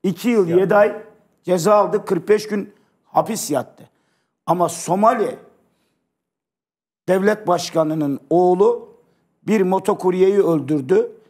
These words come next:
Speaker 1: yirmi yedi bin lira aldı. Ya hangi adalet? Olmayan adalet sarsılmaz.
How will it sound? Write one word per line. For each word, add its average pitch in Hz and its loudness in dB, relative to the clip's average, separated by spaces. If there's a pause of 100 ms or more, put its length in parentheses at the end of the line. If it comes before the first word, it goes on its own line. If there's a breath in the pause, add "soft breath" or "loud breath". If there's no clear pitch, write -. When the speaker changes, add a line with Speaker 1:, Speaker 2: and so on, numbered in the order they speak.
(180)
Speaker 1:
yirmi 185 0
yedi 202 0
bin 156 -2
lira 123 -4
aldı. 110 -10 (480)
Ya 180 0
hangi 220 0
adalet? 120 -6 (720)
Olmayan 220 0
adalet 196 -2
sarsılmaz. 185 -2